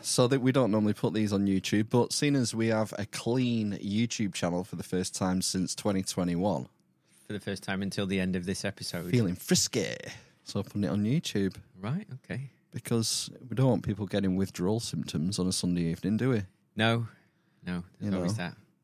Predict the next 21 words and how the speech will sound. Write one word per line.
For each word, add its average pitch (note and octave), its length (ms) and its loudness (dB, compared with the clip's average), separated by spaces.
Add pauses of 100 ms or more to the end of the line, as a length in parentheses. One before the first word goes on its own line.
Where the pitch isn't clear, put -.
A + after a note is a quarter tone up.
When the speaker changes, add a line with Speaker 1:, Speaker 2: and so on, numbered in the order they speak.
(300)
Speaker 2:
Yeah. F2+ 180 -4 (420)
Speaker 1:
We're G2+ 180 2
in, A2+ 240 2
we're G2 160 0
in G#2+ 140 2
people's F#2+ 420 -2
routines G2+ 600 0
now. F2 260 0 (480)
Speaker 2:
Mm-hmm. F#2+ 240 -2 (320)
Speaker 1:
They G2 100 -2
expect - 800 -2 (760)
Speaker 2:
Something. F2+ 580 -6 (120)
Speaker 1:
Yeah, G2 400 2 (220)
and F2+ 140 -2
unfortunately, F#2 580 0
this - 140 -4
is G2 160 -2
what A2+ 100 2
you G#2 80 -2
get. G2+ 300 2 (200)
Speaker 2:
Mm. F#2+ 420 -2